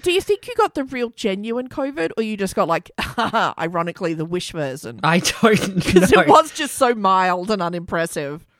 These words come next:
Speaker 2: It was very mild, but again, I'm not gonna attribute that to anything wrong with, with,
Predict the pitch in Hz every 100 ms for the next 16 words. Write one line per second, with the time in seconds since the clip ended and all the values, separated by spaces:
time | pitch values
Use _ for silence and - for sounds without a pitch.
0 | _ 185 180 202 208 196 170 160 147 123
1 | 120 127 131 151 165 170 208 190 170 170
2 | 156 170 190 196 185 180 180 156 147 147
3 | 143 139 156 160 170 156 147 139 143 143
4 | 139 135 131 - - 139 127 123 -